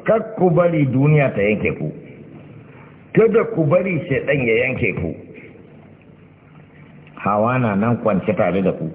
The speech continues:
Sannan rai al'amara da bisu'i tana nan. Sannan bakin ciki.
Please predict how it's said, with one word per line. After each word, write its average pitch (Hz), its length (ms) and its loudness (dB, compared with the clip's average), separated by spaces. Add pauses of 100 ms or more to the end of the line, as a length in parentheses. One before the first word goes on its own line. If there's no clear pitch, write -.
(1500)
Sannan 131 440 4
rai 147 220 2 (240)
al'amara 135 800 0
da 131 80 0
bisu'i 127 640 0
tana 123 320 0
nan. 123 220 -4 (1500)
Sannan 156 720 0
bakin 123 320 -2
ciki. - 240 -6